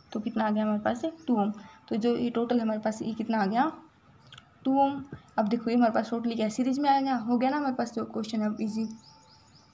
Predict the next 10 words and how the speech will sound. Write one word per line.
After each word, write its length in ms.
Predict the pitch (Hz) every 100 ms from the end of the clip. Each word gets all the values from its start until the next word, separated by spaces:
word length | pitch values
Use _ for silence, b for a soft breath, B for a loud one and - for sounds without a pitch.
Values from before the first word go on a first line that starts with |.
| -
तो 120 | 220 220
जो 140 | 220 - -
resistance 520 | 208 214 - 220 214
है, 160 | 208 262 294 - - - _ _ _ -
जो 240 | - 196 208
रेजिस्टेंस 420 | 220 214 214 214
इसको 280 | 214 226 247
कैसे 260 | 247 240
calculate 320 | 220 220 214 214
करेंगे, 360 | 214 214 277